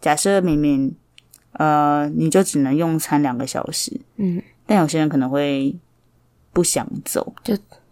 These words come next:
Speaker 2: 故意硬做。
Speaker 1: 对。
Speaker 2: 但通常店家都会来提醒，就是时间到了这样子。
Speaker 1: 嗯，对啊。好，那下一个奥K行为呢，就是不遵守店家的规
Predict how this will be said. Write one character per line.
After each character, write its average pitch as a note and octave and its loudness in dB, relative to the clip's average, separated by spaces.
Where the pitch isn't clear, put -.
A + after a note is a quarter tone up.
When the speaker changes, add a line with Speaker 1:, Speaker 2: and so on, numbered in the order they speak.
Speaker 2:
故 A3+ 8
意 G#3+ 6
硬 G3 4
做。 - 0
Speaker 1:
对。 D3 0
Speaker 2:
但 G4 2
通 D#4+ 8
常 B3 6
店 B3 8
家 A3 4
都 G#3 0
会 G#3 0
来 F3 -2
提 E3 -4
醒， - -6
就 G3+ 0
是 G3 0
时 F3+ -2
间 E3+ -2
到 D#3+ 4
了 B2 0
这 - 2
样 E3+ 0
子。 - -8
Speaker 1:
嗯， E3+ -2
对 - 0
啊。 E3 -2
好， F3 0
那 B3 6
下 A#3+ 2
一 - 2
个 E3 2
奥 F#3 4
K D#3 -2
行 D3+ -4
为 D3 -4
呢， C#3+ -4
就 E3+ 2
是 D#3+ -2
不 A#3+ 0
遵 G3 2
守 C#3 2
店 E3 -2
家 D3+ 0
的 C#3+ -4
规 C3 -4